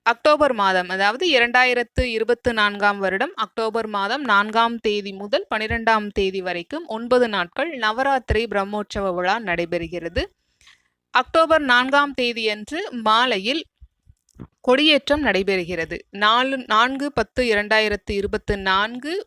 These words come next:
மாலை ஐந்து நாற்பத்தி ஐந்து மணி முதல் ஆறு மணிக்குள் கொடியேற்றம் நடைபெறுகிறது. அதனைத் தொடர்ந்து தினமும் காலையிலும் மாலையிலும்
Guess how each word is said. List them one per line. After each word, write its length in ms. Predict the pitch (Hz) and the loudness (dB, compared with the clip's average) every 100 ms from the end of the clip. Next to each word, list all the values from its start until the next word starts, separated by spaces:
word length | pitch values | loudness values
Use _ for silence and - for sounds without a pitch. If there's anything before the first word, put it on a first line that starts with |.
| 214 | -6
மாலை 400 | 196 208 233 254 196 | -2 0 2 0 -2
ஐந்து 300 | 208 247 254 | -4 -4 -4
நாற்பத்தி 680 | 208 208 214 - _ - 240 - _ _ | 0 -2 -2 -6 _ -6 -6 -6 _ _
ஐந்து 340 | 208 220 226 226 | -2 -2 -2 -4
மணி 240 | 196 202 | -2 -4
முதல் 340 | 196 185 302 - - | -6 -6 -6 -4 2
ஆறு 240 | 220 262 262 | 4 4 0
மணிக்குள் 480 | 208 180 _ 294 392 - - - - | -2 -4 _ -8 -8 -10 -20 -20 -10
கொடியேற்றம் 640 | - 240 262 254 - 247 214 | 0 2 4 4 2 -2 0
நடைபெறுகிறது. 760 | 185 185 180 175 175 170 247 381 _ _ | 0 0 -2 -2 -4 -4 -4 -8 _ _
அதனைத் 320 | 208 220 214 - | -2 0 -2 0
தொடர்ந்து 460 | 233 262 277 294 480 247 | 2 2 0 -2 -2 0
தினமும் 480 | 233 247 254 330 440 | -2 0 -2 -6 -4
காலையிலும் 640 | - 233 233 247 233 277 302 | 2 4 4 2 0 -4 0
மாலையிலும் 640 | 208 202 208 196 190 294 | 4 4 4 2 2 -2